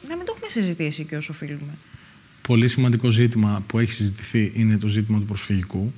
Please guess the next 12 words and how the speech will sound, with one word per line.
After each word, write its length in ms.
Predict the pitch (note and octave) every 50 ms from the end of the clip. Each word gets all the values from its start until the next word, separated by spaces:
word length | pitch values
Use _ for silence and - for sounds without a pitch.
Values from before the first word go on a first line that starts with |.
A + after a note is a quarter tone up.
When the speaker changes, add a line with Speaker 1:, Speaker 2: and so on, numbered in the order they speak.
| - -
Speaker 1:
Μμμ. 220 | F#3+ G3 F#3 G3 A3+ A#3+ - - -
Speaker 2:
Το 100 | - A2+
καταλαβαίνετε 560 | G#2+ G#2+ A2 A2 A2 G#2+ A2 A2+ G#2+ G2+ G#2
γιατί. 280 | F#2+ F#2+ F#2 F#2 - G#2+
Γιατί 200 | G#2+ G#2+ G2+ A2+
η 20 | A2
Ελλάδα 220 | A2 A2 G#2+ A2
είναι 220 | A2 A2 A2 G#2+
φυσικό 420 | G2+ - - - - - - A2+ G#2+
σύνορο 380 | - - A2 G#2+ G#2 G2+ G2+
της 120 | G2 G2 -
Ευρώπης 520 | G#2+ G2 G#2 G#2+ G2 - G2 F2+ - -